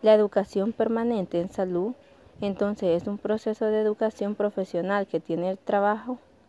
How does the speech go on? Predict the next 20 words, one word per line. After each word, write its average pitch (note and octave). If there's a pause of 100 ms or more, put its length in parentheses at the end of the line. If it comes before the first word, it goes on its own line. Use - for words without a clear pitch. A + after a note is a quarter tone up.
en F#3
salud G3 (600)
como F#3
eje G#3+
definidor G3 (1800)
de G3
la E3+
acción F3
pedagógica, F#3+ (1000)
teniendo G3+
por A3+
objeto G#3+
atender F#3+
a G#3+
las A3
necesidades F#3+ (720)
de F#3+
formación F3+
de G3
los G#3